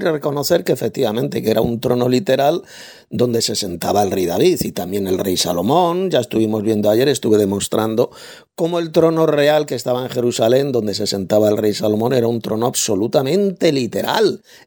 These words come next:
hecho de marfil y de oro. Y dijo este mamarracho, el Rupert dijo, "Este embustero al servicio de Satanás", que no, que no era un trono literal. Y ahora, como acaban de escuchar, dice que, que sí, que el trono del rey David sí que era literal,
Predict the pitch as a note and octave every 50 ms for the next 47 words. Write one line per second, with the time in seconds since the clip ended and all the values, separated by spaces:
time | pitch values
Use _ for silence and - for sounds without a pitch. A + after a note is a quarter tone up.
0 | _ - - G3 F#3+ - C4+ D4+ E4 - - G#3+ D#3+ E3 D#3+ C#3+ D3 C3 B2+ -
1 | _ - G3+ G#3+ B3+ C4 B3+ - - - - - - - _ _ - B3 B3 A#3+
2 | G#3+ G#3 F#3 F3 E3 E3 G3 B3+ D4+ E4+ F4 G#4 C4 G#3+ F3 C#3 A#2 A2+ G#2 -
3 | _ _ _ _ - - C#4 - - - C4 A3 - A#3 A3 G#3+ - A#3+ A3 G#3
4 | G#3 G#3 G3+ G#3 G3+ G3+ G3+ G#3+ G#3 G#3 - - A#3+ - - _ _ _ - -
5 | - - _ _ - E3 D#3 D#3+ E3 F3+ F#3 F3 F#3 G3+ F#3+ F3+ F3 F3 F3 E3
6 | - G3 F3 E3+ E3 D#3+ E3 D#3+ - - F3 E3 E3 D#3+ D#3 D3 - D3+ D3+ E3
7 | E3 D#3 D#3+ E3 E3 D#3 D#3+ D#3 D3+ E3 D#3 E3 E3 F3 E3+ - C#3+ B2 B2+ C3+
8 | C3 A#2 G#2 B2+ A#2 A#2+ B2 C3+ C#3+ C#3 C3+ B2+ - D3+ D3+ D3 C#3+ C#3 B2 A2
9 | - A#2+ A2 G#2 G#2 - - C3+ C#3+ D3+ D3+ E3 F3 F3+ F#3 F#3 E3+ D#3+ C#3+ C3
10 | B2 B2+ C3+ C#3 C#3 C3+ C3+ B2+ - - C3+ A#2+ - - D#3 D3 D3+ C#3+ - E3+
11 | E3 D#3+ - C3+ B2+ B2 A#2+ A2 - - - - - - _ - D#3 C#3+ - F3+
12 | F3 - D#3 C#3 C3+ B2+ G#2+ E3 D#3+ F3 F3 F3+ F3 F3 F3 E3 E3 E3 E3 D#3
13 | D#3 D#3+ E3+ F3 E3+ - F3+ E3 - F3 E3 D#3 D3+ D3 C#3 B2+ G2+ - G2+ F#2+
14 | G2+ F2+ - -